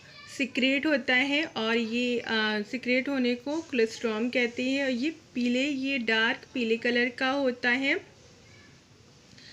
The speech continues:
और इसमें रक्षात्मक पदार्थ जैसे कि एंटीबायोटिक्स वगैरह,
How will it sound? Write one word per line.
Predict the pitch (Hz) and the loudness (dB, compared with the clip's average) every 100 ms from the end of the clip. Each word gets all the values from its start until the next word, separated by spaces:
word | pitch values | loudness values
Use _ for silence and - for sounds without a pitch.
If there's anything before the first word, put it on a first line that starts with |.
| - - - - | -20 -20 -20 -6
और | 233 240 240 | 0 2 2
इसमें | 233 254 247 - 247 254 302 320 - - - - - - - - - - | 0 -2 -4 -2 0 2 0 -6 -16 -20 -20 -20 -20 -20 -20 -20 -14 0
रक्षात्मक | 254 247 294 285 254 233 254 254 - | 2 4 2 2 2 0 -2 -4 -2
पदार्थ | 247 240 247 | 2 4 2
जैसे | 254 269 294 | 2 -2 -4
कि | 285 302 | -6 -4
एंटीबायोटिक्स | 247 240 233 262 247 233 226 220 247 262 - | 0 0 0 -2 2 2 2 2 -2 -6 -6
वगैरह, | 262 240 220 220 226 277 | 0 4 4 4 2 0